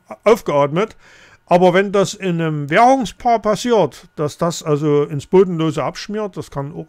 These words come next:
jederzeit passieren, dann lässt sich das nicht mehr so einfach kitten, ne? Wenn das Vertrauen einmal komplett zerstört ist,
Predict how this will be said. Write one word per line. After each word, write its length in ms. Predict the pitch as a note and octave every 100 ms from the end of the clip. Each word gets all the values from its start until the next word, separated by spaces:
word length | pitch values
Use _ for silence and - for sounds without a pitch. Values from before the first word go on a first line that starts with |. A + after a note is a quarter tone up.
| -
jederzeit 520 | E3+ G3+ - F#3 F3+
passieren, 520 | D#3 D3+ D#3+ G#3 B3 _ - - - _ -
dann 180 | E3
lässt 220 | F3+ G3 -
sich 100 | D#3+
das 200 | D3+ A3
nicht 120 | F3
mehr 140 | D3+
so 80 | C#3+
einfach 340 | C3+ B2 D3+
kitten, 320 | - D3+ C3 A#2
ne? 160 | C3
Wenn 140 | F3+ D#3
das 80 |
Vertrauen 420 | - C#3 D#3 E3+ F#3+
einmal 240 | D#3+ D3+
komplett 380 | - C#3 E3+ -
zerstört 400 | D#3 - E3 G3+
ist, 320 | G#3 - -